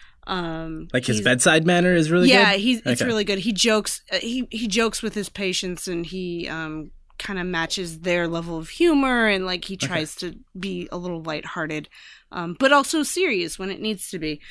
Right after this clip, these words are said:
Speaker 2: Yeah.
Speaker 1: Um, so he's talking, Doctor Charles is talking to this girl who is having this issue, and she says something, he's trying to get out from her what's going on, and she says at one point, um,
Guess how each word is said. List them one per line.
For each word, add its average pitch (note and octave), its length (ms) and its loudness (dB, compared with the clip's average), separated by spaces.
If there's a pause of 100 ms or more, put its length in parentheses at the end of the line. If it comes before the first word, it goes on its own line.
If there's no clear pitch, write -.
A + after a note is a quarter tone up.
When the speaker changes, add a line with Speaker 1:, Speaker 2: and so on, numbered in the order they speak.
(240)
Speaker 2:
Yeah. G#3 400 6
Speaker 1:
Um, F3+ 240 -2 (420)
so A#3 580 4 (240)
he's A#3 220 -2
talking, A#3 640 -2 (540)
Doctor F#3+ 240 -6
Charles F#3 340 -2
is F3 140 -8
talking E3+ 320 -8
to E3 60 -8
this E3 180 -8
girl D#3 260 -8
who E3+ 140 -8
is E3 140 -8
having F3 280 -4
this E3 240 -8
issue, E3+ 320 -10
and E3+ 160 -10
she F#3+ 220 -8 (340)
says C4 260 -2
something, C4 380 -2
he's G#3 280 -8 (120)
trying C#4 240 2
to C4 80 4
get G3+ 400 2
out F#3 300 0
from F3 460 -10
her F#3 180 -4
what's F3 380 -6
going F3+ 380 0
on, E3 260 -2
and D#3+ 140 -4
she - 140 -8
says F3 260 -6
at F3+ 120 -8
one E3+ 140 -8
point, E3 360 -10
um, D#3+ 300 -6